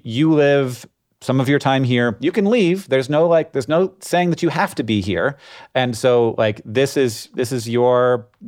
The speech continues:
chosen space. And if you wanna leave, you can leave. But there are rules, and here are the rules." And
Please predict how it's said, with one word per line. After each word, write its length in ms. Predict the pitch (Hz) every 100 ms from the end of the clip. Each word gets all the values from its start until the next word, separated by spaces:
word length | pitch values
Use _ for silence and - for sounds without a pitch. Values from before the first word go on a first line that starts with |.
| - _ -
chosen 380 | 139 139 143 139
space. 380 | - 107 143
And 80 | 110
if 100 | 107 117
you 80 |
wanna 200 | 113 113
leave, 200 | 113 110
you 60 | 113
can 180 | 123 120
leave. 320 | 120 87 92 - -
But 140 | - 123
there 180 | 123
are 100 | 120
rules, 360 | 113 123 107 95
and 100 | 107
here 220 | 110 101
are 80 | 98
the 100 | 95
rules." 480 | 110 104 92 95 - - - - -
And 220 | 131 127